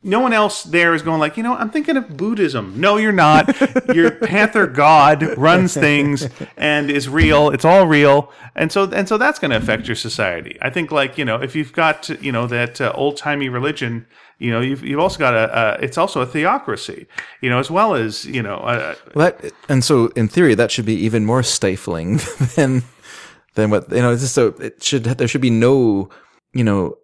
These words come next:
Speaker 2: in re-, in reality, like, in a real, like, social, like, in a real society that was based on a mo-, a monarchy, you know, passed down through, through battle, s-, and then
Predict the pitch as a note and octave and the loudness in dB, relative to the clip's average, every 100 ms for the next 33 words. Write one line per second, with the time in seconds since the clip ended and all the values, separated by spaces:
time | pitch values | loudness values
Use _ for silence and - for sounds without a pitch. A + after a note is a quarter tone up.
0 | _ C3+ B2 A2 A#2 - C3 A2+ A#2+ C#3 | _ 0 2 2 0 0 2 4 4 6
1 | C3 G#2+ G2 F#2 G2+ G2+ G2+ C3+ A#2+ G#2 | 4 4 2 0 -2 -4 0 2 2 2
2 | G2 - - - - A2 G#2 A2 F2+ D2 | 0 -2 -8 -4 -2 -2 -2 -2 -2 -2
3 | D2+ F#2+ A#2+ C#3 - A2+ A2+ G#2+ G2 F2 | -4 -2 2 2 0 -2 0 0 0 -4
4 | D2+ - E2 F2+ - - - A2+ G2+ - | -8 -6 -4 -6 -8 -6 -2 0 -2 -4
5 | F2+ F2 E2+ E2+ - - - - G#2+ A2 | -2 -2 -4 -8 -14 -20 -20 -4 0 0
6 | - G#2 G2+ G#2+ A2 G#2+ - F#2 F#2 G2 | 0 -2 0 2 0 -2 -4 -6 -6 -10
7 | _ _ - F2+ - A#2 G#2+ - G#2 F#2+ | _ _ -6 -4 -2 -2 0 0 -2 -2
8 | F#2+ F2 - - F#2 F#2+ F#2+ F2+ E2 E2+ | -4 -6 -10 -8 -4 -2 -2 -2 -6 -8
9 | - _ _ _ _ _ _ _ - - | -12 _ _ _ _ _ _ _ -14 -12
10 | - G2+ G2+ G#2 F#2+ - | -6 -2 0 0 -2 -6